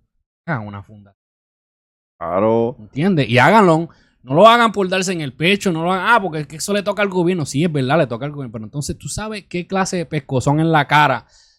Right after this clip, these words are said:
Speaker 1: tú le estarías dando a un gobierno que tengan que venir los artistas y decir, coño, no, yo quiero que la fucking juventud tenga sus escuelas, tenga la comodidad y vamos a costear a
Speaker 2: Claro.
Speaker 1: nosotros?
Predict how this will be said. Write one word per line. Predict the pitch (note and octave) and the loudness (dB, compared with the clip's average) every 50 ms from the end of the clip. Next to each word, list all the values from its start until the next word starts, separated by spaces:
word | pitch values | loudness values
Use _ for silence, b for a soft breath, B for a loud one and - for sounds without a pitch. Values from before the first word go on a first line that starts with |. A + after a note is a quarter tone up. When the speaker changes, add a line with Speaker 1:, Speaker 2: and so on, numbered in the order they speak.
| b _ | b _
Speaker 1:
tú | - C3+ | 0 2
le | C#3+ D3+ | 2 4
estarías | - - D#3 D3+ D#3+ D#3+ D#3 C3+ B2 | 4 6 6 6 6 6 4 4 2
dando | C#3 C#3+ D3+ D3+ D3+ C#3 C3 B2+ A#2+ G#2+ - _ _ _ _ _ _ _ _ | 2 2 2 0 -2 -4 -4 -6 -6 -8 -10 _ _ _ _ _ _ _ _
a | - A2+ | -4 -4
un | A#2 B2 C3+ D#3+ E3 | -2 -2 -2 0 2
gobierno | D#3+ D#3 C#3+ C#3 D3+ D#3+ E3 D3+ C3+ B2 A2 G#2+ - _ _ _ _ _ _ - | 4 4 6 6 6 6 4 4 2 -2 -6 -12 -18 _ _ _ _ _ _ -14
que | G#2+ | -12
tengan | A2+ C3 C#3+ D3+ D3 | -8 -6 -6 -8 -8
que | D#3+ D#3 | -8 -8
venir | D#3 D3+ D3+ D#3 | -8 -6 -6 -4
los | D#3 D3+ C#3 | -2 0 0
artistas | C3+ B2 A2+ - - D3+ D3 - C#3 | 0 -2 -4 -4 -6 -6 -4 -2 -4
y | C3 | -4
decir, | B2 - C#3+ A#2+ | -4 -4 -6 -6
coño, | - D3+ D#3 D3 C3+ A#2+ G#2+ G2+ - _ _ _ _ _ _ | -4 -4 -4 -4 -4 -6 -8 -12 -16 _ _ _ _ _ _
no, | B2+ A#2+ A2+ | -6 -6 -4
yo | A2 B2 B2+ | -4 -6 -2
quiero | - F3 E3+ E3+ | 0 2 2 2
que | D#3 D#3 | 2 0
la | C#3 C3 | -2 -4
fucking | - - D3+ - F3 F3 | -4 -6 -4 -2 -2 0
juventud | F3 F3 E3+ E3+ E3 D#3+ - E3 D#3+ D3+ - | 0 0 0 0 0 -2 -4 -6 -8 -8 -6
tenga | C#3 C3 C#3+ D#3+ E3 | -6 -6 -2 -2 -2
sus | - - D#3+ D#3+ | 0 2 0 0
escuelas, | D#3 - - C#3 C3+ C3+ C3 | 0 0 -4 -4 -2 0 0
tenga | A#2+ C3+ C#3+ D#3+ E3 | 0 0 0 0 0
la | E3 D#3 | 0 0
comodidad | D#3+ E3 D#3 D#3 D3+ D3+ D3 D3 E3 E3+ b b b b | -2 -2 -2 -2 -4 -2 -2 0 0 -2 b b b b
y | - A2+ A2+ | -8 -4 -4
vamos | G#2 A2+ A#2 A2+ B2 | -2 0 2 2 0
a | A#2 | 0
costear | A#2+ A#2 F2 F2 F#2 F#2 | -2 -6 -6 -2 0 2
a | |
Speaker 2:
Claro. | G2+ A2 A2+ A#2 | 2 2 2 2
Speaker 1:
nosotros? | B2 B2 A#2+ G2 G2 F#2 F2+ | 2 0 -2 -2 -6 -12 -20